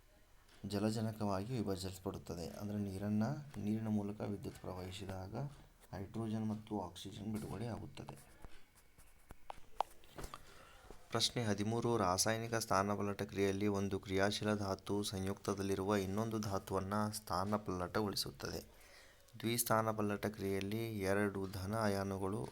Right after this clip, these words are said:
ಮತ್ತು ಋಣ ಅಯಾನುಗಳು ತಮ್ಮ ಸಂಯುಕ್ತಗಳಿಂದ ಸ್ಥಾನ ಪಲ್ಲಟಗೊಳ್ಳುತ್ತವೆ. ಉದಾಹರಣೆಗೆ, ತಾಮ್ರದ ಸಲ್ಫೇಟ್ ಪ್ಲಸ್ ಜಿಂಕ್, ಜಿಂಕ್ ಸಲ್ಫೇಟ್ ಪ್ಲಸ್ ತಾಮ್ರ.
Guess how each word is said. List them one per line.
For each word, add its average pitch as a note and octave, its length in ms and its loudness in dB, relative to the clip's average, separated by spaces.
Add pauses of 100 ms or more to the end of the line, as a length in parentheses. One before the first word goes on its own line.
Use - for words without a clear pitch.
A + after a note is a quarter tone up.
ಮತ್ತು F#2 380 -2
ಋಣ F2+ 180 0
ಅಯಾನುಗಳು F#2+ 560 0
ತಮ್ಮ F#2 300 -2
ಸಂಯುಕ್ತಗಳಿಂದ F#2+ 840 -2 (760)
ಸ್ಥಾನ G#2 440 -6
ಪಲ್ಲಟಗೊಳ್ಳುತ್ತವೆ. F#2 1040 -6 (100)
ಉದಾಹರಣೆಗೆ, F#2+ 520 -6
ತಾಮ್ರದ G2 520 -6
ಸಲ್ಫೇಟ್ F2 560 -8
ಪ್ಲಸ್ - 500 -6 (1500)
ಜಿಂಕ್, F#2 320 -6 (320)
ಜಿಂಕ್ G#2 280 -4
ಸಲ್ಫೇಟ್ F#2+ 480 -8
ಪ್ಲಸ್ A2 280 -4
ತಾಮ್ರ. F2+ 320 -8